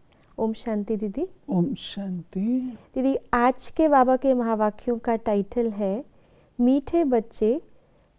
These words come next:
Speaker 1: खुदा तुम्हारा दोस्त है, रावण दुश्मन है, इसलिए तुम खुदा को प्यार करते हो और रावण को जलाते हो।
Speaker 2: हम्म।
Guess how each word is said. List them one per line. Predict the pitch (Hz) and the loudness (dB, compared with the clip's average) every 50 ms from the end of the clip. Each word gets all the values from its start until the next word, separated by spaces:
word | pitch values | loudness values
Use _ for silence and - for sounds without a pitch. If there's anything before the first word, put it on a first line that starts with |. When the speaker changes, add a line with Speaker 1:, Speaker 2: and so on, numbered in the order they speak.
| _ - | _ 0
Speaker 1:
खुदा | - 285 294 247 339 359 392 | 4 6 6 8 8 8 6
तुम्हारा | 392 - - 330 302 285 294 294 285 294 294 | 6 4 2 0 0 0 0 2 2 2 2
दोस्त | 247 220 226 226 226 220 - - - | 2 4 4 4 4 2 -2 -8 -12
है, | - 214 202 214 311 - - _ _ _ _ _ _ _ - 208 | -6 -4 -4 -4 -4 -6 -10 _ _ _ _ _ _ _ -6 0
रावण | 208 220 208 220 233 254 285 302 277 | 2 4 4 4 4 2 0 0 0
दुश्मन | 226 233 220 - - 233 233 226 220 208 | 0 -2 -2 -2 -4 -6 -4 -4 -4 -4
है, | 185 190 190 185 185 - _ _ _ _ _ _ _ _ _ _ - | -4 -4 -4 -6 -6 -10 _ _ _ _ _ _ _ _ _ _ -4
इसलिए | 262 247 - 294 294 302 320 | -4 -4 -2 0 2 2 2
तुम | 311 - 339 330 339 | 2 2 0 0 -2
खुदा | - - - 285 214 247 294 320 | -2 -2 0 0 2 4 4 2
को | 320 311 330 320 | 2 2 0 -2
प्यार | 320 - 285 269 262 262 262 | 0 0 0 2 2 2 0
करते | 262 - 269 269 269 - - 302 311 | -2 -2 -2 -2 -2 -2 -2 0 0
हो | 320 | 0
और | - - - 262 240 | 0 0 0 0 0
रावण | 220 226 214 202 196 208 220 220 | 0 -2 -2 -2 -2 -4 -4 -4
को | 208 226 220 | -4 -4 -4
जलाते | 208 240 220 220 220 220 - - 233 233 | -2 -2 -4 -4 -4 -6 -6 -6 -6 -4
हो। | 226 247 240 233 - _ _ - | -4 -4 -6 -6 -8 _ _ -4
Speaker 2:
हम्म। | 175 160 170 185 196 196 185 170 160 151 151 151 160 156 151 - - _ - 180 165 | 0 2 2 4 4 4 2 2 2 2 2 0 0 -2 -6 -12 -14 _ -4 -4 -4